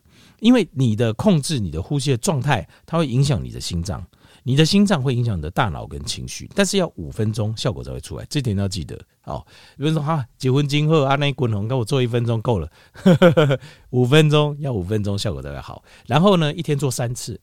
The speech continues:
一天做三次。好，例如说睡觉前做一次，帮助入睡，对吧？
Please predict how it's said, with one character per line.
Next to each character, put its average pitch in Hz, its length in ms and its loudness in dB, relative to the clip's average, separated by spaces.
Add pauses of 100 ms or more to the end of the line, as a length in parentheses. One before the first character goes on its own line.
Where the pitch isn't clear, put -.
(640)
一 139 100 -10
天 139 140 2
做 123 140 0
三 90 240 -2
次。 - 240 -8 (440)
好， - 260 -10 (220)
例 214 80 2
如 214 80 4
说 208 100 4
睡 208 160 4
觉 190 140 6
前 127 160 2
做 131 160 2
一 113 40 0
次， 107 280 -2
帮 120 180 -4
助 107 100 -4
入 85 160 -6
睡， - 300 -8 (180)
对 76 140 -6
吧？ 62 180 -10